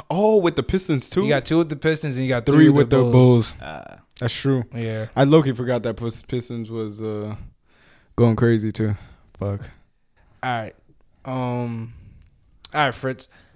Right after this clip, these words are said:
Speaker 2: How many pairs of Jordans are there?
Speaker 1: <laughs>
Speaker 2: Like,
Speaker 1: Huh?
Speaker 2: like,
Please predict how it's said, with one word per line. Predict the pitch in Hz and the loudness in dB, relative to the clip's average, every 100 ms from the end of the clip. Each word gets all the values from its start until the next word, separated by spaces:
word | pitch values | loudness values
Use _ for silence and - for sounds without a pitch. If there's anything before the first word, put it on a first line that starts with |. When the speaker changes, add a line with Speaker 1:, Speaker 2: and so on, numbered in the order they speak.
| _ _ _ _ _ _ | _ _ _ _ _ _
Speaker 2:
How | - - 156 185 | -20 -6 -2 -2
many | 190 180 165 | -4 -4 -6
pairs | 156 156 151 139 123 | -6 -2 0 -2 -4
of | - 131 | -10 -12
Jordans | 113 127 135 120 113 107 - | -8 -4 -2 -4 -8 -12 -10
are | 123 120 | -6 -6
there? | 110 104 104 - _ _ _ _ _ _ _ _ _ _ _ - | -6 -8 -10 -14 _ _ _ _ _ _ _ _ _ _ _ -2
Speaker 1:
<laughs> | - 139 - _ _ _ _ _ _ _ - | -2 -2 -8 _ _ _ _ _ _ _ 0
Speaker 2:
Like, | 110 143 | 4 4
Speaker 1:
Huh? | 175 - _ | 2 -6 _
Speaker 2:
like, | 131 120 | -6 -6